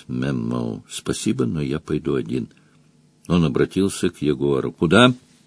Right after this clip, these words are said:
«Великий Маркус желает знать, зачем вы вторглись в его дом и сколько еще изменников залегло снаружи, ожидая, когда вам удастся его свергнуть».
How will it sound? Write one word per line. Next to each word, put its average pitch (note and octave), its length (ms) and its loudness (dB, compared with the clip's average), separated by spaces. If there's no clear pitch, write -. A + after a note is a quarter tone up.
«Великий C#3+ 600 12
Маркус C3+ 600 8
желает A2+ 540 8
знать, F2+ 640 2
зачем B2 760 6
вы G#2+ 160 10
вторглись B2 880 8
в F#2 120 2
его G#2+ 280 8
дом A#2+ 340 8
и A#2 100 10
сколько C3+ 440 8
еще C3 480 8
изменников B2 960 6
залегло A#2 640 10
снаружи, B2+ 720 8
ожидая, A#2+ 540 8
когда A#2 400 8
вам C3 180 8
удастся B2 500 6
его A#2 560 10
свергнуть». F2 880 4